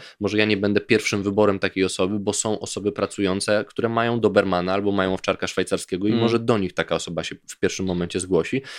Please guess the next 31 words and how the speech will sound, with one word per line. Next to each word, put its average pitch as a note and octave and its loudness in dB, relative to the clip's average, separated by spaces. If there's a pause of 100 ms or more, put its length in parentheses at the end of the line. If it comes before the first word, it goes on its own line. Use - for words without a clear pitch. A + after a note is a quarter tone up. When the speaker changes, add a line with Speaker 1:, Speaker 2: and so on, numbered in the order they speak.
(140)
Speaker 1:
bo A#2+ 2
gdzieś A#2+ -2
tam A#2 0
te G#2+ 0 (340)
podobieństwa, A2+ 2 (360)
e, F#2 2
w - -10
tej G#2 0
naszej G2+ 0
sytuacji G2+ -2
też G#2+ -2
przyciągają G2+ 0
ewentualne G2 -2
takie G2 -8
współprace F#2+ -2
i F#2+ -2
chęć, F2 -2
wiesz, E2 0
do, F2 0
do F2 -4
czerpania F2 -2
wiedzy D#2 -2
od D#2 -10
konkretnych D#2 -10
osób. - -12 (100)
Speaker 2:
Mhm. G#2 -4 (200)
Się - -2
wydaje, B2+ 6
że - -4
tymi A#2 4
krzyżówkami, A2 2